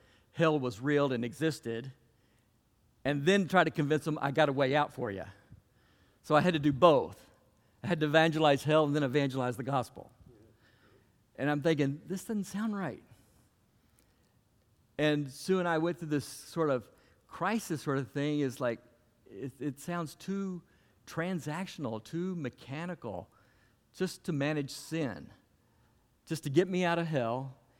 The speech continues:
and then I'm supposed to have good behavior and stop sinning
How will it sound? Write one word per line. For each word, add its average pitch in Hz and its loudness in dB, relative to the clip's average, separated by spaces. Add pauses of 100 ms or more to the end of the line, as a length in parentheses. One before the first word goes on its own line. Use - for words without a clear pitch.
(160)
and 147 0
then 156 4
I'm 151 2
supposed 147 -4
to 143 -2
have 135 2
good 160 2
behavior 127 -2 (260)
and 131 -4
stop 143 0
sinning 127 -2